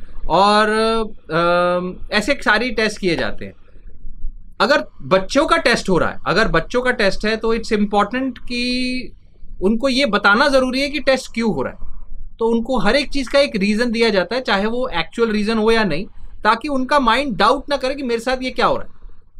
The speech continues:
राइट? वो participate करना बहुत ज़रूरी है, Willingness ज़रूरी है patient का participate करने का, और उसका patience ज़रूरी है। बोलेंगे, "ये सब क्या है, बच्चा थोड़ी हूँ मैं", ऐसा नहीं, Test ऐसे ही होते हैं,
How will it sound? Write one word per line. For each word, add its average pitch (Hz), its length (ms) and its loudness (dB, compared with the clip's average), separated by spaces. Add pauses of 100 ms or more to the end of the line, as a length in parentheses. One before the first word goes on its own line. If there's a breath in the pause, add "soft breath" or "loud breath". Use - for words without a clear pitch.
(100)
राइट? 214 220 0
वो 226 120 2
participate 233 760 0
करना 190 300 0
बहुत 156 200 -2
ज़रूरी 113 160 -6
है, 117 60 -8
Willingness 285 580 -2
ज़रूरी 185 380 0
है 175 120 0
patient 165 440 -6
का - 260 -2 (360 soft breath)
participate 208 600 2
करने 156 280 -2
का, - 500 -10
और 247 180 4
उसका 262 180 0
patience 277 460 0
ज़रूरी 165 300 2
है। 175 40 0
बोलेंगे, 214 220 0
"ये 214 160 2
सब 226 180 0
क्या 226 120 2
है, 220 80 2
बच्चा 190 280 0
थोड़ी 214 220 0
हूँ 226 100 -2
मैं", 208 180 -2 (240)
ऐसा 135 180 -6
नहीं, 185 120 -2 (420)
Test 208 340 -4
ऐसे 185 200 -2
ही 220 40 0
होते 123 200 -4
हैं, - 140 -12